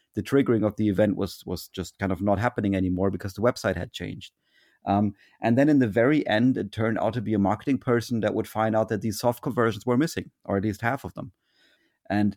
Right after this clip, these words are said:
by the time this has all been sorted out, you have probably lost, like,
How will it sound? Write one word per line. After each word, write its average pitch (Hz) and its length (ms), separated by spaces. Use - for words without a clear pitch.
by 107 140
the 117 100
time 113 260
this 110 140
has 107 100
all 107 200
been 107 100
sorted 104 360
out, 107 280
you 107 80
have 104 180
probably 104 300
lost, 95 400
like, 90 280